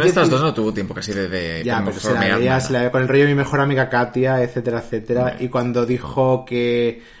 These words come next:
Speaker 2: Alisa la expulsó porque hace una cosa parecida, es como, "Mm, no es verdad".
Speaker 1: No.
Speaker 2: Y luego cuando el,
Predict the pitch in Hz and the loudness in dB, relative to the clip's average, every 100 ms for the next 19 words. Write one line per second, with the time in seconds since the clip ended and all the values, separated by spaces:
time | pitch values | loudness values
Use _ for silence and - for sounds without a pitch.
0 | - 127 127 131 135 131 - 131 120 131 | -6 -2 0 0 0 0 0 -2 0 0
1 | 120 123 120 131 123 123 127 120 110 107 | 0 0 -4 -4 -4 -4 -4 -4 -4 -6
2 | 117 113 117 - 95 82 82 82 78 78 | -6 -4 -4 -6 -12 -12 -14 -16 -14 -16
3 | 80 107 101 90 - - - - - 131 | -8 -6 -6 -8 -12 -20 -20 -20 -8 -4
4 | 120 123 127 131 127 127 127 131 123 123 | 0 2 4 2 2 2 2 0 0 0
5 | 120 120 | 0 -2